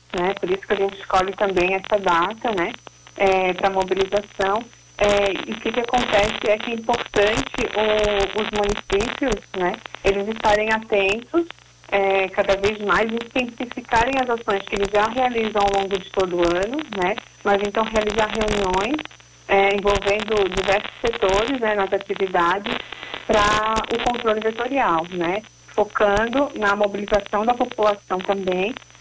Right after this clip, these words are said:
pra eliminar, é, é, ou adequar,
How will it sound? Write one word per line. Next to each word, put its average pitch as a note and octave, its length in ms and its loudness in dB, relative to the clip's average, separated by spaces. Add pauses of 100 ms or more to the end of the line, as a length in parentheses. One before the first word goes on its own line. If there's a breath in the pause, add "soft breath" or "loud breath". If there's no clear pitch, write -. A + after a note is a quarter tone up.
(180)
pra A3 360 4
eliminar, A3+ 800 0
é, G#3 920 0 (260)
é, G3 500 0
ou G3+ 180 4
adequar, G#3 680 0